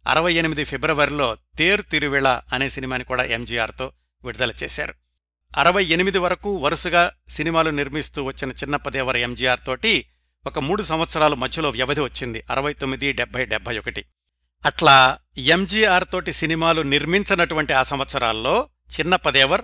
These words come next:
మరొక పెద్ద సాహసం చేశారు. ఆ సాహసమే ఆయన్ని భారతదేశం మొత్తంలో కూడా ప్రముఖమైనటువంటి నిర్మాతగా నిలబెట్టింది. ఆ సాహసం ఏమిటంటే, ఆయనే పంతొమ్మిది వందల అరవై ఏడులో నిర్మించినటువంటి దైవ చెయ్యల్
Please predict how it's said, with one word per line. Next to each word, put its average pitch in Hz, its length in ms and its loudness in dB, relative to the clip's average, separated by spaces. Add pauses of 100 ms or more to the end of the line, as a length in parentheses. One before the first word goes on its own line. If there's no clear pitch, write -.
మరొక 135 300 -4
పెద్ద 131 340 0
సాహసం 139 480 0 (100)
చేశారు. 147 480 -2
ఆ 127 160 6
సాహసమే 151 640 0 (100)
ఆయన్ని 147 400 0 (580)
భారతదేశం 160 800 2
మొత్తంలో 170 460 -2
కూడా 151 240 2
ప్రముఖమైనటువంటి 139 880 -2
నిర్మాతగా 120 480 0
నిలబెట్టింది. 110 640 -4 (360)
ఆ 139 140 6
సాహసం 151 420 0
ఏమిటంటే, 123 720 0 (800)
ఆయనే 175 540 6
పంతొమ్మిది 170 680 -2
వందల 156 320 2
అరవై 147 360 2
ఏడులో 143 400 0
నిర్మించినటువంటి 135 960 -6
దైవ 170 460 2
చెయ్యల్ 147 460 4